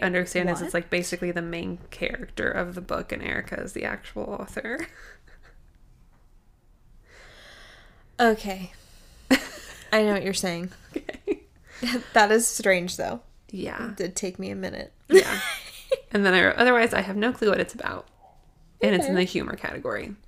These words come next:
Speaker 1: so I don't know.
Speaker 2: I feel like that's helpful.
Speaker 1: Yeah.
Speaker 2: You're like, "Oh, okay." <laughs>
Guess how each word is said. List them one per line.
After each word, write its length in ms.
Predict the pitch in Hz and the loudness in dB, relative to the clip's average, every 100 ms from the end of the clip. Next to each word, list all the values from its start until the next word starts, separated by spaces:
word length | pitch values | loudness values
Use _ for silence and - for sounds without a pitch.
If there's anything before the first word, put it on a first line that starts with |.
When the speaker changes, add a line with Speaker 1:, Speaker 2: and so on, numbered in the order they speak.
| - | -16
Speaker 1:
so 180 | - - | -6 -4
I 80 | - | -4
don't 100 | - | -4
know. 140 | - - - - - - - - - - | -6 -10 -16 -20 -20 -20 -18 -18 -6 2
Speaker 2:
I 160 | 220 | 4
feel 160 | 220 233 | 6 4
like 140 | 180 | 4
that's 180 | - - | 0 -4
helpful. 400 | 208 - - 254 | -4 -4 -4 2
Speaker 1:
Yeah. 200 | 233 196 | 4 6
Speaker 2:
You're 100 | 247 | 8
like, 180 | 214 180 - | 8 8 8
"Oh, 220 | 220 185 | 8 8
okay." 260 | 214 - - | 4 0 4
<laughs> 600 | 330 - 359 294 359 - | 4 6 6 6 4 0